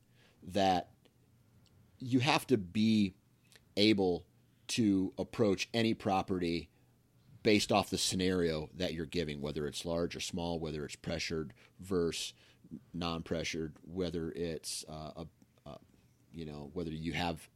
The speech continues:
data versus you don't have data, right? And I think what, what we've, we've proven here is hunting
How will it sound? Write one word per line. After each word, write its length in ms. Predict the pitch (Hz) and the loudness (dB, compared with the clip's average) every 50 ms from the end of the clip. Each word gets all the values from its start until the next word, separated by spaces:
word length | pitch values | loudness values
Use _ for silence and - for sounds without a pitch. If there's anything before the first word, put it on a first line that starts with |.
| _ - - - | _ -20 -6 -2
data 400 | 98 92 87 80 87 85 76 78 - _ - | 2 2 2 2 0 -2 -4 -6 -12 _ -4
versus 380 | 95 90 78 - - 87 73 82 | -4 -2 -2 -2 -4 -6 -6 -6
you 100 | 82 80 | -8 -8
don't 300 | 71 82 85 90 - - | -6 -4 -4 -4 -2 -4
have 200 | 85 82 73 71 | -4 -6 -6 -4
data, 360 | 80 78 76 69 73 73 - - _ - - - - _ - | -4 -4 -4 -4 -6 -10 -12 -16 _ -20 -20 -20 -20 _ -8
right? 340 | - 82 82 82 90 - - - - - - - - _ - | -6 -2 0 0 0 -2 -2 -8 -20 -20 -20 -20 -12 _ -4
And 520 | 87 87 90 90 87 82 82 82 - - - _ _ _ _ - _ _ - | -2 0 0 0 0 -2 -4 -6 -8 -12 -18 _ _ _ _ -20 _ _ -6
I 80 | - - | -6 -6
think 600 | - - - - - 127 131 139 131 - - - _ | -6 -8 -12 -4 0 0 2 2 0 -4 -8 -12 _
what, 480 | - 104 101 98 98 98 92 92 - - - - - - _ _ _ _ _ | -8 -6 0 2 2 2 2 2 -2 -6 -14 -20 -20 -20 _ _ _ _ _
what 340 | - 98 101 98 90 - - - _ _ _ _ _ _ _ _ _ _ - | -6 -2 -2 0 0 -2 -4 -10 _ _ _ _ _ _ _ _ _ _ -8
we've, 360 | 113 110 98 90 - - - - | -4 -4 -2 -4 -4 -8 -12 -10
we've 240 | 90 92 82 - - - | -8 -8 -8 -8 -12 -16
proven 320 | - - 143 170 170 123 90 | 0 2 2 4 4 2 0
here 220 | 85 90 85 85 | -2 -2 -2 -2
is 240 | 82 82 78 - - - - - - - _ _ _ _ _ _ _ _ _ _ | -2 -4 -4 -6 -8 -14 -20 -20 -20 -20 _ _ _ _ _ _ _ _ _ _
hunting 600 | - - 143 160 160 - 131 107 98 90 82 | -2 0 2 2 4 4 4 4 4 2 -2